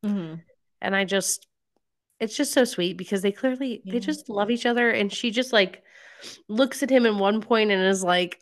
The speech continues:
Speaker 2: "I almost lost it. And then I locked on you because I knew I could keep it together if I, like, locked on you." And I was like,
Speaker 1: Yeah, I know.
Speaker 2: Special, sweet.
Speaker 1: Yeah.
Speaker 2: And then I think we see a, I think there was, like, a brief flashback right in between that, maybe,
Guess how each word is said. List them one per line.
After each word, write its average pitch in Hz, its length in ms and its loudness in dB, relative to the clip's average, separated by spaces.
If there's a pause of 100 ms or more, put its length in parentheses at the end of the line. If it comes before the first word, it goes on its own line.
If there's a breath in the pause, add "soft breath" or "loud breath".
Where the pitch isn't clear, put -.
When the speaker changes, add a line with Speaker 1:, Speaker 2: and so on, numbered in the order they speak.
Speaker 2:
"I 202 140 8
almost 208 260 6
lost 185 480 2
it. 214 160 4
And 185 160 -2
then 180 80 2
I 175 120 4
locked 170 420 4
on 214 220 6
you 220 200 4
because 196 220 0
I 180 120 4
knew 180 200 2
I 175 120 4
could 175 180 -12
keep 180 240 -6
it 175 80 -2
together 175 400 2
if 165 120 -2
I, 160 100 2
like, 156 180 -2
locked 160 400 -4
on 214 180 4
you." 226 200 2
And 196 100 0
I 170 100 -2
was 185 140 -6
like, 180 200 -2
Speaker 1:
Yeah, 202 440 -10 (400)
I - 20 -10
know. 196 300 -12 (400)
Speaker 2:
Special, 175 600 -12 (300)
sweet. 175 480 -12 (760 loud breath)
Speaker 1:
Yeah. - 80 -6
Speaker 2:
And 226 100 4
then 262 80 6
I 302 100 6
think 339 220 0
we 370 100 4
see 359 240 2
a, 262 120 0 (360)
I 285 140 4
think 392 220 4
there 392 100 4
was, 349 120 -2
like, 277 120 0
a 220 80 2
brief 214 560 -4
flashback 330 640 2
right 269 260 0
in 269 160 -2
between 269 320 -4
that, 277 180 -2
maybe, 277 480 -4